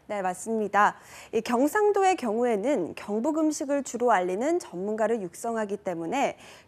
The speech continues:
교육의 중심도 경북 음식에 맞춰져 있는데요. 이 여기에 경상도 식생활 문화 바로 알기와 조선시대 궁중 음식의 이해, 한국 음식의 양념,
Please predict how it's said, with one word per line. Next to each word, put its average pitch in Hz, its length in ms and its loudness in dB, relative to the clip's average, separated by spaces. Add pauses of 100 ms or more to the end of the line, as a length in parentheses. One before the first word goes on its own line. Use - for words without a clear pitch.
교육의 339 480 2
중심도 285 800 0
경북 208 400 -2
음식에 202 360 -2
맞춰져 202 420 -6
있는데요. 170 640 0 (480)
이 240 80 6
여기에 262 380 4
경상도 349 720 2
식생활 381 520 0
문화 285 300 2
바로 277 420 0
알기와 185 580 2 (280)
조선시대 233 560 -4
궁중 240 440 -4
음식의 208 540 -4
이해, 185 500 -6 (360)
한국 381 340 2
음식의 311 480 2
양념, 214 580 0